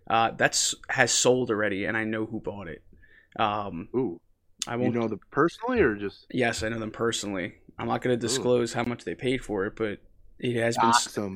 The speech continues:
Speaker 1: it
Speaker 2: baby.
Speaker 1: has been sold, so, uh, we'll see if that works. Um, twenty twenty
Speaker 2: Yeah.
Speaker 1: Topps F one Sapphire Lewis Hamilton Portrait Purple out of ten.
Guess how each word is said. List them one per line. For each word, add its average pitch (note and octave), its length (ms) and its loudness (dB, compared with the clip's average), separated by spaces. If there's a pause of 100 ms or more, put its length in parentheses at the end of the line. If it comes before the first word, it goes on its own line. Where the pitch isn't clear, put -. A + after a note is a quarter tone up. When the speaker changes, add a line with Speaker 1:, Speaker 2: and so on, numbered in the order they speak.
Speaker 1:
it - 40 -8
Speaker 2:
baby. C3 60 -2
Speaker 1:
has C3 280 6
been C3 160 4
sold, A#2+ 460 4
so, G#2 360 0 (520)
uh, A2 280 0
we'll A#2+ 120 0
see B2 200 4
if A#2 120 2
that G#2+ 180 0
works. G#2+ 460 -6 (520)
Um, G#2 460 -4 (540)
twenty E3 200 6
twenty E3 300 6
Speaker 2:
Yeah. D#3 80 2
Speaker 1:
Topps - 320 4
F - 220 0
one C#3 100 0
Sapphire C3 460 4
Lewis C3+ 240 0
Hamilton B2+ 480 0
Portrait C#3 580 -2
Purple C3 400 0
out G#2+ 140 6
of G#2 80 -6
ten. C3+ 380 0